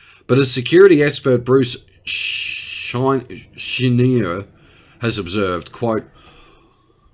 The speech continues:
"Worrying about network security seems almost quaint in the face of this mathi-, massive health risk from covid nineteen. But attacks on infrastructure have f-,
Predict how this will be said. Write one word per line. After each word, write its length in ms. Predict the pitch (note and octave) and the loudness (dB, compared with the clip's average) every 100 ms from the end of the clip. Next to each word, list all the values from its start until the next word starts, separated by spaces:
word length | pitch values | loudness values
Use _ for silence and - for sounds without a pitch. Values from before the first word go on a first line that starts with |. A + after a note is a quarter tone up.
| _ _ _ | _ _ _
"Worrying 380 | A2+ C#3+ F#3+ F#3+ | 2 4 4 4
about 480 | D3 C#3 C#3 - - | 2 0 0 -4 -2
network 400 | B2+ C#3+ C3+ A#2+ | -2 0 0 -2
security 800 | B2 B2 B2+ B2+ A#2+ F#2 F2 E2+ | -6 -4 2 4 4 0 -4 -6
seems 360 | - A#2 A2 | -6 -4 -4
almost 460 | A2+ A#2 G#2+ G#2 - | -2 -2 -2 -4 -8
quaint 400 | - C3+ B2 F#2+ | -8 -4 -2 -2
in 100 | G#2 | -6
the 60 | G2+ | -8
face 440 | - A2+ A2+ - | -6 -4 -4 -4
of 120 | F#2+ | -10
this 180 | G2 - | -10 -6
mathi-, 520 | G#2+ A2 - G2+ F2 G#2+ | -4 -4 -6 -10 -10 -6
massive 400 | A#2+ A#2 F#2+ - | -6 -4 -8 -8
health 320 | A#2+ C3 A2+ | -4 -4 -4
risk 280 | F2+ E2+ - | -8 -8 -14
from 160 | G2 | -14
covid 400 | F#2 A2 G2 F#2 | -8 -6 -6 -8
nineteen. 680 | F#2 F2 F2 A2+ C3 F2 - - - _ _ _ _ _ - | -8 -10 -8 -4 -4 -6 -12 -20 -20 _ _ _ _ _ 2
But 180 | B2 | 4
attacks 360 | A#2+ - D#3+ E3 | 4 0 -2 -2
on 120 | A#2 | 0
infrastructure 720 | C#3 D3+ C#3+ - A#2 G#2+ F2+ | 0 -2 -6 -4 -4 -4 -6
have 480 | F#2 A2 G#2 - - - | -6 -4 -4 -8 -20 -20
f-, 240 | _ - | _ -20